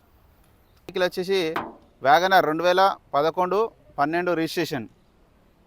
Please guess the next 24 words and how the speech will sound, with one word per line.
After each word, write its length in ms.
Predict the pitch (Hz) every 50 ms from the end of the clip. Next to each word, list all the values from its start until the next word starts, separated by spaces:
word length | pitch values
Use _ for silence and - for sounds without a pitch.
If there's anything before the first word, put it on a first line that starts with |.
| _ _ _ _ _ _ _ _ _ _ _ _ _ _ _ _ _ _ _ _ _ _ -
రెండు 140 | 131 147 160 180
లక్షల 240 | 175 - - 185 190 190
ఇరవై 140 | 170 170 175 170 170
ఐదు 80 | 165 170
వేలు 120 | 170 170 160
ఎక్స్పెక్ట్ 260 | - - 170 160 147
చేస్తున్నారు 340 | 156 143 - 143 139 131 117 110 127
కస్టమర్, 340 | 123 - - 135 117 107 - _ _ _ _ _ _ _ _ _ - - _ _ _ _ _ _ _ _ - 135
ఎనభై 180 | 143 160 175 175 170
ఆరు 80 | 165 160
వేలు 140 | 160 165 165 156
తిరిగింది. 260 | 139 131 117 107 - - _ _ _ _ _ _ _ _ _ _ _ _ _ _ _ _ _ -
వచ్చేసి 300 | - - 185 170 - 190 180 156 156
రెండు 140 | 156 160 170 180
వేల 160 | 175 180 190 190 - 170
పదకొండు 400 | 160 165 160 165 175 175 170 143 123 -
తొంభై 220 | 147 151 160 165 170
నాలుగు 200 | 170 170 170 160 165
వేలు 140 | 165 165 160
తిరిగింది 260 | 165 160 170 170 180 185 160 143
Alto 220 | 147 151 170 175 156 -
K 120 | 165 165 156
టెన్, 180 | 165 165 180 202 254 - _ _ _ _ _ _ _ _ _ _ _ _ _ _ _ _ _ _ _ _ _ _ _ _ _ _ _ _ _ _ _ _ _ - 151
ఈరోజు 240 | 170 196 220 202